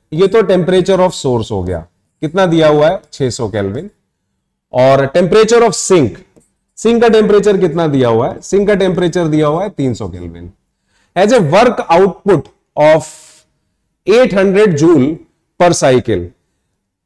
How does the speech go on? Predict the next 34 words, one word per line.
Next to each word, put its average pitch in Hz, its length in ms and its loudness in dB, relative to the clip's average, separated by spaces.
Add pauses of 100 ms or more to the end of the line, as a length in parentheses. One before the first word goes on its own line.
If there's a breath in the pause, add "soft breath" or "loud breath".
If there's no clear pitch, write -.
(120)
सवाल 214 320 2
पूछा 226 220 2
जा 220 100 4
रहा 226 120 4
है, 240 80 2
what 202 200 0
is 202 120 0
the 220 140 2
amount 185 340 0
of 165 160 -6
heat 165 240 -4 (680)
supplied 170 600 0 (640)
to 175 100 2
the 180 200 4
engine 147 340 2 (280)
from 156 220 0
the 190 120 0
source 175 400 2 (540)
per 175 120 2
cycle। 104 420 0 (380)
देखिए, 233 200 2
heat 226 240 0
engine 247 240 2
के 247 80 2
बारे 214 240 2
में 220 140 0
थोड़ा 190 220 0
सा 190 100 -2
समझिए, 175 300 0
heat 185 160 2
engine 180 240 -2
करता 147 280 -2
क्या 123 140 -4
है। 170 100 -12